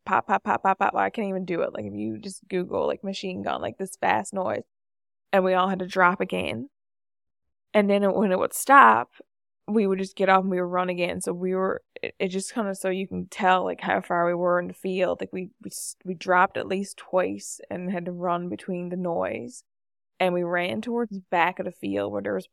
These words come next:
bleachers. They had some seating set up for, just for people to sit <laughs> and watch and listen to the music, obviously. Ob-, obviously, like, we had no recollection of, like, where emergency exits were or, like, where we were supposed to run. We just, like,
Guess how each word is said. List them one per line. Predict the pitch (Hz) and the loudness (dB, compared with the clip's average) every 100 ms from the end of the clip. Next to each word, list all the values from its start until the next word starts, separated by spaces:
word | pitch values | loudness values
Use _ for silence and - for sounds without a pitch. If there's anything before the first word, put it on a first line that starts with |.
| - | -10
bleachers. | 180 - - - - - - | -10 -6 -6 -6 -8 -16 -8
They | 208 | -6
had | 190 | -6
some | 202 196 | -6 -6
seating | - 190 175 196 196 | -4 -4 -4 -4 -4
set | - - | -4 -2
up | - - | -2 -2
for, | 202 185 180 190 _ _ _ _ _ _ _ - | 0 0 0 -6 _ _ _ _ _ _ _ -10
just | 208 | -6
for | - 190 | -4 -4
people | 185 190 | -2 -2
to | 190 | -2
sit | - 202 - | 2 2 4
<laughs> | 226 | 0
and | 226 - 202 190 202 - | -2 -2 -4 -4 -8 -10
watch | 185 180 214 - - | -6 -2 -2 -2 -8
and | 196 | -8
listen | 190 208 | -8 -8
to | 190 | -6
the | 185 | -4
music, | 185 208 202 | -4 -4 -4
obviously. | 208 214 220 - 202 220 _ _ _ _ _ _ - | -2 -2 -4 -4 -6 -6 _ _ _ _ _ _ -2
Ob-, | - 185 180 190 - - | 6 6 6 -2 -16 4
obviously, | 175 180 196 202 190 185 185 | 8 8 6 2 2 2 2
like, | 143 - - | 0 -2 -12
we | - 185 214 | -8 -2 0
had | 180 | 0
no | 185 180 180 185 | 0 2 4 4
recollection | 180 180 190 175 190 185 180 | 4 2 2 0 0 -4 -4
of, | - | -2
like, | - | -2
where | 185 180 | -2 -2
emergency | 196 185 190 185 190 - | 0 0 0 -2 -8 -2
exits | - 202 190 190 - | 2 2 2 -8 -2
were | 190 180 185 185 | 2 4 4 4
or, | - 175 | 0 0
like, | 170 160 | 0 -4
where | 180 180 180 190 | -4 0 2 2
we | 196 | 2
were | 202 | 0
supposed | - 185 | -4 -8
to | 175 | -4
run. | 170 175 185 | -2 -2 -2
We | 185 | -4
just, | 185 185 | -4 -2
like, | 165 | -4